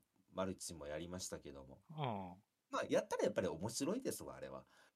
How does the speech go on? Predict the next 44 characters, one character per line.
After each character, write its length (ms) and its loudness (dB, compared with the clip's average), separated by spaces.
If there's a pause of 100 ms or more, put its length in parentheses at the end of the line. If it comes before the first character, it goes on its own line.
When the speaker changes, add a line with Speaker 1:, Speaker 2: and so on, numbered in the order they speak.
(760)
Speaker 1:
や 160 6
っ 100 -8
た 120 4
ら 80 6
や 100 6
っ 40 -2
た 180 -2
で。 180 -4 (120)
Speaker 2:
う 40 -2
ん。 560 -4 (1900)
Speaker 1:
い 60 -2
や、 140 4
私 400 2
が 140 6
使 260 0
っ 40 2
て 160 4
た 140 4
ね、 160 2
攻 220 2
略 200 2
中 180 -2
に 60 -2
使 200 -2
っ 60 2
て 120 -4
た 140 2
ね、 500 -4 (1000)
あ 100 2
の、 420 2 (260)
戦 280 4
技 100 -2
が 120 4
つ 140 -2
い 80 2
て 100 0
る 80 -2
ん 20 -6
で 100 -2
す 100 -6
け 120 -2
ど、 340 0
Speaker 2:
う 60 2
ん。 280 -2